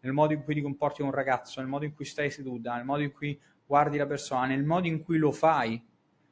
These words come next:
Permea completamente ed è una sorta di senso, io lo chiamo, vabbè, si apre il terzo occhio, lo chiamo assetto stoico, no? Quando tu raggiungi quella linea,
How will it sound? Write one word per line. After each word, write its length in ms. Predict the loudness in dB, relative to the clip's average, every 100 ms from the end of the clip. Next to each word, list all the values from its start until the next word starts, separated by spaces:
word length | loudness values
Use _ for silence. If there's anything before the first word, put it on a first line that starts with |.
| _ _ _
Permea 380 | 4 6 4 2
completamente 960 | 2 0 0 0 0 -2 -2 2 0 0
ed 220 | -4 0
è 160 | 2 2
una 240 | 0 0
sorta 260 | 0 0 0
di 140 | -2
senso, 480 | -2 -2 -2 -2 -2
io 140 | 2
lo 60 | 2
chiamo, 380 | 2 0 0 0
vabbè, 220 | 0 -2
si 120 | -2
apre 140 | -2 -2
il 80 |
terzo 340 | -2 -4 -2 -4
occhio, 280 | -4 -4 -6
lo 60 |
chiamo 180 | -4 -6
assetto 320 | -8 -10 -10
stoico, 460 | -14 -8 -6 -6 -8
no? 200 | -12 -16 _ _ _ _ _
Quando 200 | -4 -2
tu 120 | 0
raggiungi 440 | 0 0 -2 0 0
quella 260 | 2 4 2
linea, 520 | 0 0 0 0